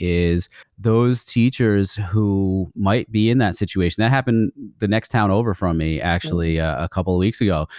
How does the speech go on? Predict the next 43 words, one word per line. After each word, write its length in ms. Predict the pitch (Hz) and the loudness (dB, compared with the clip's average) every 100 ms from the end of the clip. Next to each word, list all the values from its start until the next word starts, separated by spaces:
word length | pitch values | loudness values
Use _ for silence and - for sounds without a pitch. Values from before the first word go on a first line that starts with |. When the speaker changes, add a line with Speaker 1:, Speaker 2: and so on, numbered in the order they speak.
| - | -8
Speaker 1:
They 140 | 104 101 | -2 0
were 120 | 95 | 0
planning 440 | - 104 98 113 | 0 0 2 2
on 160 | 101 95 | 2 2
going 360 | 98 98 95 85 | 2 2 2 0
back, 340 | 90 92 95 | 0 0 -2
at 100 | 78 | 0
least 200 | 95 - | -2 -2
with 100 | 90 | -6
some 180 | 95 92 | -2 0
of 60 | |
their 120 | 107 92 | 0 -2
students 400 | - 90 85 87 | -2 -2 0 0
in 120 | 87 | -2
person, 480 | 85 78 - 85 90 - - - | -2 -4 0 0 -2 -6 -18 -2
and 180 | 95 | 2
then 180 | 98 98 | 2 2
they 120 | 95 | 2
had 200 | 95 90 | 2 2
to 80 | 87 | 0
switch 360 | 92 - 90 - | -4 -2 -2 -2
to 80 | 101 | -2
remote, 540 | 90 87 92 101 98 - | 0 2 2 2 0 -4
like, 220 | - 85 85 | -4 -4 -2
on 200 | 95 92 | 0 0
the 80 | 87 | -2
fly. 560 | - 143 151 92 87 - - - _ 107 | -2 0 2 2 0 -2 -12 -20 _ 0
Um, 500 | 104 98 101 98 95 _ _ _ - | 2 4 4 2 -2 _ _ _ -2
and 140 | 139 | 0
I, 40 | |
and 380 | 131 123 - 117 | 0 -2 -2 0
I 60 | 113 | 2
wonder 340 | 113 123 139 | 2 2 2
if 160 | 123 - - | 0 -2 -4
that's 280 | 104 101 - | -2 0 0
what 240 | 104 - | -2 -2
throws 280 | - 101 95 | 0 2 2
teachers 380 | - 101 - 98 | 0 -2 0 0
off 220 | 90 90 | 2 0
the 80 | 85 | 0
most, 420 | 85 101 98 - | 0 2 0 -2
because 320 | 90 - 92 | -8 -2 -2
they're 460 | - 92 87 87 85 | 0 0 2 2 0